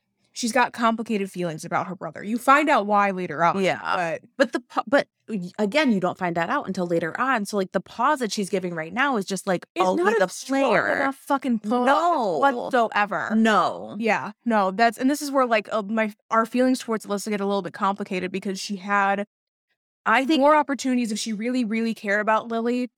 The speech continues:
Speaker 1: to have
Speaker 2: But
Speaker 1: to stop the shit before
Speaker 2: I
Speaker 1: it
Speaker 2: understand
Speaker 1: happened.
Speaker 2: that. I think that's just such a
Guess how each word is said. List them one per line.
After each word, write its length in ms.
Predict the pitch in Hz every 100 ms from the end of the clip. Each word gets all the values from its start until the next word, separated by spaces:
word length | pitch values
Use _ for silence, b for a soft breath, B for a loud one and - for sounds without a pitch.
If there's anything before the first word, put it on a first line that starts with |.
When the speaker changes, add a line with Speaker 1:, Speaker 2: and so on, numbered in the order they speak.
| -
Speaker 1:
to 160 | 233 208
have 500 | 202 196 196 196 202 - -
Speaker 2:
But 380 | 277 262 269 - _ _ _ _ _ _ _ _ -
Speaker 1:
to 60 |
stop 340 | - - 359 - 294
the 40 |
shit 320 | - 226 220 -
before 320 | 262 - 247 254
Speaker 2:
I 20 |
Speaker 1:
it 20 |
Speaker 2:
understand 520 | 254 254 240 208 190
Speaker 1:
happened. 300 | 190 233 269
Speaker 2:
that. 160 | - 190
I 80 | 202
think 180 | 214 185
that's 300 | 175 - -
just 340 | 180 - -
such 560 | 190 170 - - - -
a 60 | -